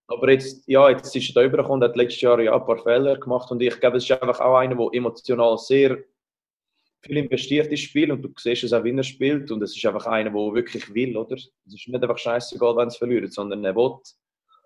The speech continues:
Und ja, jetzt der Check letzte Woche oder vor zwei Wochen beim Row, eigentlich hat er schon die richtige Idee, dort, der will aufstehen und dem Row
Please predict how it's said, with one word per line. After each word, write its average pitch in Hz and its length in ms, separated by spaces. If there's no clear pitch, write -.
Und 120 240
ja, 123 200
jetzt 127 200
der 117 200
Check 131 320
letzte 123 280
Woche 127 180
oder 113 80
vor 120 160
zwei 117 300
Wochen 120 260
beim 117 180
Row, 120 340
eigentlich 120 540
hat 110 200
er 107 60
schon 131 200
die 135 80
richtige 135 400
Idee, 123 220
dort, 120 280
der 117 100
will 113 200
aufstehen 127 520
und 120 100
dem 120 140
Row 123 440